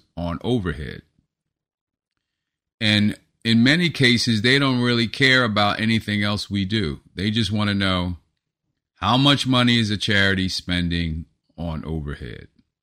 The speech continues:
And, you know, while that's somewhat important, it's not, and you'll find out why through this conversation, I hope, it's certainly not the most important thing to focus on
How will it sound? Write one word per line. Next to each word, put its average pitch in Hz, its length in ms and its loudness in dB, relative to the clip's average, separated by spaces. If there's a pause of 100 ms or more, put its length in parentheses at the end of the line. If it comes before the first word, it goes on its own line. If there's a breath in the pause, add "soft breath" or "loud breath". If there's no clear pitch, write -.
(1200)
And, 107 520 2 (120)
you 139 160 0
know, 127 160 2
while 113 680 0
that's 131 640 -2 (180)
somewhat 123 640 2
important, 85 680 -4 (1000)
it's 113 220 -6
not, 123 360 2 (720)
and 98 140 0
you'll 104 160 2
find 95 380 0
out 87 200 -2
why 90 320 0
through 85 200 -8
this 78 220 -6
conversation, 85 840 -4
I 76 140 -6
hope, 76 280 -8 (840)
it's 98 140 -4
certainly 147 420 2
not 98 340 2 (120)
the 87 200 -8
most 110 380 0
important 95 580 -4
thing 90 280 -2
to 85 120 -12
focus 107 520 -6
on 69 440 -10